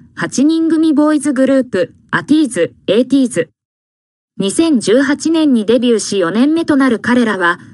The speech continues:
今年二回目となる日本単独コンサート、ザ・ワールドツアーザ・フェローシップ、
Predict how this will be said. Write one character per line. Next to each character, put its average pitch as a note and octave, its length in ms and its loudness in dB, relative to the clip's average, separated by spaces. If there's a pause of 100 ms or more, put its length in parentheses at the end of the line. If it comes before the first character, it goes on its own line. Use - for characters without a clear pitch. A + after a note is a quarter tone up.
(220)
今 E3 120 -4
年 G#3+ 280 -2
二 E3+ 160 -6
回 D#4 240 0
目 F4 120 -2
と D4+ 120 0
な B3 120 4
る F#3 120 -2
日 D#3+ 160 -8
本 A3 260 -2
単 B3+ 220 0
独 D#4+ 240 -2
コ D#4+ 160 0
ン D#4+ 80 -2
サ B3 160 0
ー - 60 -2
ト、 - 200 -2 (140)
ザ・ F#3 200 0
ワ F3 140 2
ー C#4+ 120 2
ル E4+ 60 0
ド E4 140 -2
ツ D#4+ 180 -2
ア C4 120 2
ー G#3+ 40 -2
ザ・ F3+ 140 -2
フ F3 140 -4
ェ F3 40 0
ロ A3+ 120 0
ー D#4 40 2
シ D#4 160 -4
ッ - 40 -6 (100)
プ、 - 220 -2